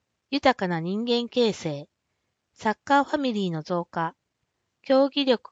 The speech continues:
向上を柱に、目的や対象に合わせた様々なコースが展開される予定です。募集情報など、詳しくは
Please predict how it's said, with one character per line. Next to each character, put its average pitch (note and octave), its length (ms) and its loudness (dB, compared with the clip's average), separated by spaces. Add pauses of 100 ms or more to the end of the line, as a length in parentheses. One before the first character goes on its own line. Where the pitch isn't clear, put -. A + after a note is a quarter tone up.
向 A3 260 0
上 A3 300 0
を G#3+ 60 -2
柱 G3+ 400 -2
に、 D3 180 -8 (640)
目 G#3+ 220 -4
的 A#3+ 300 -4
や A3 260 4 (120)
対 A#3 200 2
象 C4 240 4
に C4 160 -2
合 G3+ 140 2
わ B3 80 2
せ A3 140 -2
た D3+ 260 -8 (240)
様 B3+ 320 2
々 A3+ 220 2
な F3 100 -2
コ A#3+ 220 0
ー - 20 -2
ス G#3 140 -6
が E3+ 120 -4
展 G3 240 -2
開 G#3+ 220 0
さ G3+ 140 -2
れ G3 120 0
る G3 120 -4
予 F3+ 120 -2
定 F#3 240 -4
で E3 140 -4
す。 - 240 -14 (1200)
募 A#3 100 2
集 C#4 260 0
情 C#4+ 300 6
報 A3 180 0
な G#3 140 0
ど、 F3 220 -2 (160)
詳 A#3+ 220 2
し - 100 -6
く - 160 -8
は D#3 240 -2